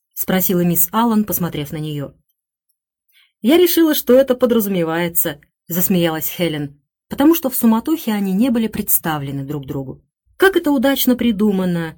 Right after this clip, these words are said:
щебетала миссис Эллиот. «Чего-нибудь такого всегда хочется. Жаль, это не всегда возможно».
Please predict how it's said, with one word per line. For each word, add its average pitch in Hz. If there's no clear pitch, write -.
щебетала 175
миссис 170
Эллиот. 151
«Чего-нибудь 294
такого 302
всегда 220
хочется. -
Жаль, 320
это 240
не 226
всегда 220
возможно». 220